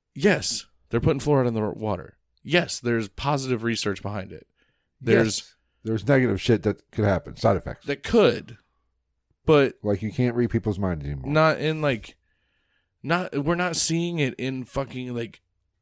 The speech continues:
Speaker 1: strikingly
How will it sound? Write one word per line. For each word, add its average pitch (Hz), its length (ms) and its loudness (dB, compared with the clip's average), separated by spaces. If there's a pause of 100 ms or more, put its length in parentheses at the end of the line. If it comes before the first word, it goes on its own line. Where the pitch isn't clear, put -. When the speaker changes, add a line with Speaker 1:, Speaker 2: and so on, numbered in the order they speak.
(760)
Speaker 1:
strikingly 131 1700 -4